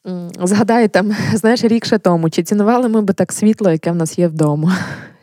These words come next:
Чи цінували ми би так, коли в нас тепло і затишно? Чи цінували ми би так, коли в нас просто звичайний день, якісь свої тривоги, а не тривоги, які звучать з сирен в кожному населеному пункті?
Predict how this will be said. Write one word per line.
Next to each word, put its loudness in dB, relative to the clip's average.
Чи 2
цінували 0
ми -2
би -2
так, -2
коли 0
в -2
нас -2
тепло -2
і 0
затишно? -4
Чи -2
цінували 0
ми 0
би 0
так, -2
коли -4
в -2
нас -4
просто -2
звичайний 0
день, 0
якісь -6
свої 0
тривоги, 0
а 2
не 2
тривоги, 4
які 2
звучать -2
з -12
сирен -2
в -20
кожному -2
населеному -2
пункті? -8